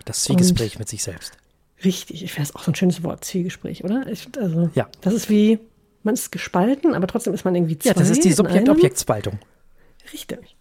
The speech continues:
Speaker 2: Ich find
Speaker 1: Nicht?
Speaker 2: das, ich find das auch wunderschön, muss man viel öfter machen. Ähm, und das enthält Zweifel ja schon als Funktion, weil worüber sollte man reden übereinander als über Sachen, an denen man zweifelt? Man muss sich gegenseitig widersprechen,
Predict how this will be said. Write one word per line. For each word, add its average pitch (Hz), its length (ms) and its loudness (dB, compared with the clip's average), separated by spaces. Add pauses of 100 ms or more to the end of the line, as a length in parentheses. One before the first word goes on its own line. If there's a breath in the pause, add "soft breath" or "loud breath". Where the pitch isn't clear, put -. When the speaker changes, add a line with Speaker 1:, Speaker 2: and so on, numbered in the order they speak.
(140)
Speaker 2:
Ich - 120 -10
find 247 120 4
Speaker 1:
Nicht? 208 120 -2
Speaker 2:
das, 285 40 -8
ich - 80 -10
find 226 100 2
das 214 120 -2
auch - 180 -8
wunderschön, 208 320 2
muss 269 140 2
man 214 100 2
viel - 140 -2
öfter 190 220 0
machen. 180 300 4 (540 loud breath)
Ähm, 208 440 2 (180)
und 214 160 2
das 220 120 -2
enthält 233 640 2 (140)
Zweifel 226 380 2
ja 202 140 4
schon - 180 -2
als - 200 -4
Funktion, 196 440 4
weil 170 300 2
worüber 202 440 2
sollte 202 240 2
man 180 160 6
reden 214 480 4
übereinander 175 600 2
als 196 160 -2
über 220 180 0
Sachen, 160 320 2
an 165 80 4
denen 175 180 6
man 196 140 4
zweifelt? 208 540 0 (320 loud breath)
Man 180 160 6
muss 240 180 6
sich 285 140 0
gegenseitig 202 520 4
widersprechen, 202 640 2